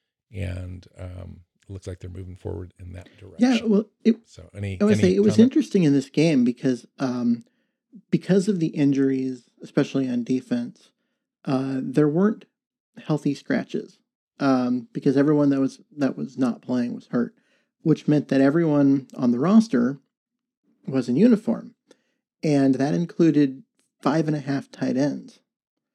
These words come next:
Speaker 2: 'cause it included all five of the team's tight ends and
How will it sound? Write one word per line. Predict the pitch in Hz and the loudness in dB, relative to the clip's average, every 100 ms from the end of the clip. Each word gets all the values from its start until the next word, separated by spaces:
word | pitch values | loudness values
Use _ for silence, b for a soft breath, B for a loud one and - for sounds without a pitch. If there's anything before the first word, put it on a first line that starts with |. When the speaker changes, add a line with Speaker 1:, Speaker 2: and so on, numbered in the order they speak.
| _ _ _ - | _ _ _ -6
Speaker 2:
'cause | 135 | -4
it | - | -4
included | 156 143 139 135 | -2 0 0 -2
all | 143 151 | 0 0
five | 160 147 147 139 | -2 -4 -4 -6
of | 131 | -10
the | |
team's | - 139 135 - | -6 -4 -4 -6
tight | 139 135 | -6 -2
ends | 131 127 123 - | 0 0 -2 -4
and | 151 143 143 143 143 | 0 2 4 4 2